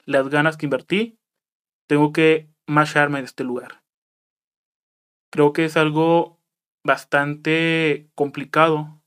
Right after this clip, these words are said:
al principio, debido a que, como comenté, tenemos creencias, tenemos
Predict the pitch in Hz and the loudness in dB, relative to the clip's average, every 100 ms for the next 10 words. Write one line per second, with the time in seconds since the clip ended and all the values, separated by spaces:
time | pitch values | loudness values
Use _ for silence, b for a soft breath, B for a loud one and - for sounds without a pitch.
0 | _ - 131 131 - 175 160 143 147 _ | _ -8 -8 -10 -8 -6 -4 -8 -10 _
1 | _ _ _ _ _ _ - 143 143 147 | _ _ _ _ _ _ -4 -2 0 -2
2 | 156 156 147 147 143 131 131 160 165 - | -2 -2 -4 -4 -8 -8 -4 -4 -4 -6
3 | - 143 139 147 156 156 - _ _ _ | -8 -6 -4 -4 -4 -6 -18 _ _ _
4 | _ _ _ _ - 139 147 156 147 135 | _ _ _ _ -4 -2 -2 -4 -4 -4
5 | - _ _ _ _ _ _ 143 139 139 | -6 _ _ _ _ _ _ -6 -4 -4
6 | 143 147 | -6 -6